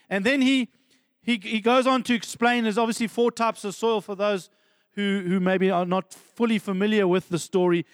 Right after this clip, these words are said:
And the first type of soil, friends, is, is that, um, that hard ground that's like the pathway, um,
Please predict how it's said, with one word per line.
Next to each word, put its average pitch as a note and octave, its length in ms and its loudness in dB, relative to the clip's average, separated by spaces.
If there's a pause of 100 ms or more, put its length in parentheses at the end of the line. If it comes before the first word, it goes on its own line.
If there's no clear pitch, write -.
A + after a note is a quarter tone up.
(220)
And F#3+ 160 -2
the G3 80 0
first B3+ 420 2
type B3+ 260 2
of A3 180 -2
soil, A#3+ 400 2
friends, F#3+ 320 -4
is, F#3+ 200 -2 (260)
is F3+ 180 -4
that, G3 340 -4
um, F3 240 -4 (440)
that F3+ 200 -2
hard B3+ 680 0
ground G#3+ 440 0
that's F3 200 -4
like F#3+ 220 0 (220)
the F#3+ 140 -2
pathway, F#3+ 720 0 (400)
um, D#3 400 -6